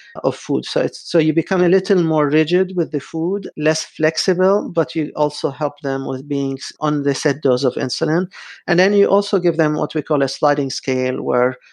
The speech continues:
you give so-and-so extra units for blood sugar between this number and this number, and then adjust it accordingly. So that way you're taking the math out of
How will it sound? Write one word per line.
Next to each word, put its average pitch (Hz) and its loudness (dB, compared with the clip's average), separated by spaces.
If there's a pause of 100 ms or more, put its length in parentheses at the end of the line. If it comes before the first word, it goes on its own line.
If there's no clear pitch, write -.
(260)
you 147 2
give 143 2
so-and-so 143 0
extra 139 -2
units 131 -2
for 131 0 (240)
blood 143 0
sugar 131 0 (120)
between 131 -2
this 131 -4
number 135 -2
and 135 -4
this 196 0
number, 147 2
and 131 0
then 131 -2
adjust 135 -2
it 131 -6
accordingly. 123 -4 (340)
So 190 2
that 180 2
way 170 6
you're 151 4
taking 165 0
the 139 0
math 135 -2
out 135 -2
of 127 -6